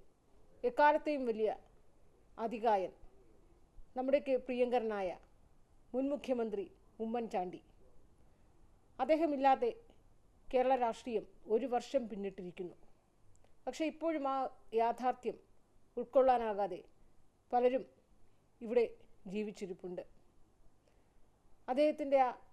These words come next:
ശ്രദ്ധാഞ്ജലിക്കും സ്മരണാഞ്ജലിക്കും മുന്നിൽ ആ ഒരു വർഷത്തെ ഓർമ്മകളൊക്കെ പങ്കിട്ടുകൊണ്ട്, അല്ലെങ്കിൽ ആ വേദനയിലൊക്കെ തന്നെയാണ് ഇപ്പോഴും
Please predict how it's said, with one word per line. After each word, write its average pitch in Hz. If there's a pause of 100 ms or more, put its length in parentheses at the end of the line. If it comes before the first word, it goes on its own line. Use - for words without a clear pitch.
(220)
ശ്രദ്ധാഞ്ജലിക്കും 208 (280)
സ്മരണാഞ്ജലിക്കും 214
മുന്നിൽ 160 (760)
ആ 226
ഒരു 233
വർഷത്തെ 226 (460)
ഓർമ്മകളൊക്കെ 226 (800)
പങ്കിട്ടുകൊണ്ട്, 208 (100)
അല്ലെങ്കിൽ 226
ആ 233 (200)
വേദനയിലൊക്കെ 226 (100)
തന്നെയാണ് 190 (560)
ഇപ്പോഴും 233